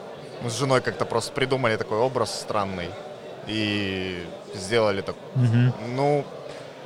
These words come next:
Speaker 1: косплей точно не мое, а игромастером мне хватает быть в жизни. Чтобы еще на этом приезжать на фестиваль и работать игромастером, нет, точно нет.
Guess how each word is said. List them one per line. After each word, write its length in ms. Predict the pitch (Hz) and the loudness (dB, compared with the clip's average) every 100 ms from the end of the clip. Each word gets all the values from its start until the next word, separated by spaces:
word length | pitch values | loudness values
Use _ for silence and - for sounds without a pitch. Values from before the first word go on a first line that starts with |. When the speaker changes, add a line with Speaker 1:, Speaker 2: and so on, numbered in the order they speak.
| - - - - - | -14 -14 -16 -2 2
Speaker 1:
косплей 320 | - 202 262 | 4 6 6
точно 300 | 185 - 131 | 4 2 0
не 120 | 127 | 0
мое, 420 | 123 127 160 220 | 4 6 8 10
а 100 | 175 | 10
игромастером 680 | 147 135 160 208 180 143 123 | 8 8 8 6 6 4 4
мне 100 | 127 | 2
хватает 440 | 135 120 131 123 104 | 2 4 8 6 6
быть 180 | 120 101 | 0 -2
в 40 | |
жизни. 440 | 101 113 104 107 95 - - - - | -2 0 0 -2 -2 -8 -14 -14 -12
Чтобы 220 | - 113 101 | -4 -4 -2
еще 140 | 131 | 2
на 80 | 123 | 4
этом 420 | 120 113 110 107 98 | 6 4 0 -4 -2
приезжать 340 | 123 123 131 | 2 4 4
на 60 | 127 | 2
фестиваль 420 | - 139 139 135 | 0 6 8 8
и 40 | |
работать 440 | 123 117 139 127 135 | 8 6 4 4 2
игромастером, 720 | 123 123 151 165 127 113 113 | 2 4 2 2 2 0 0
нет, 200 | 101 - | -2 -2
точно 280 | 98 - 95 | -4 -6 -6
нет. 200 | 87 | -8